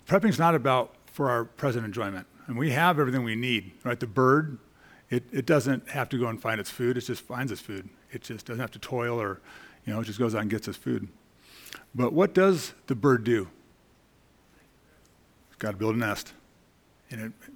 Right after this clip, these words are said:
has its little eggs, and it does it just naturally. It does it quietly. It just does it. It just does it 'cause it knows it needs to be done. And you guys, we should be in a similar fashion. We should have some things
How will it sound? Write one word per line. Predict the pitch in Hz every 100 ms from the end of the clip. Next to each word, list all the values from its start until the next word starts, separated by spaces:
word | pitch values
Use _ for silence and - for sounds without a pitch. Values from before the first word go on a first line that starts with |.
| -
has | 131 113
its | 110
little | 113
eggs, | 131 156 170 143 - - - - - -
and | 139
it |
does | 147 196
it | 165
just | 190 160
naturally. | 180 220 151 101 107 -
It |
does | 147 127
it | 117
quietly. | - 180 202 202 202
It | 139
just | 135 -
does | 147 139
it. | 156 156 - - -
It | -
just | 214 120
does | 208 113
it | - - -
'cause | 135
it | 143
knows | 151
it | 147
needs | 151 123
to | 139
be | 143
done. | 175 120 87 _ - - - - -
And | 131 131 123 123 143
you | 127
guys, | 127 156 123
we | 139
should | 156 139
be | 117 123 127 185
in | 139
a | 123
similar | - 160 160
fashion. | - 202 - 87 - _ _ _ _ _ _
We | 135
should | 160
have | 151 143
some | 156
things | - 147 180 135 131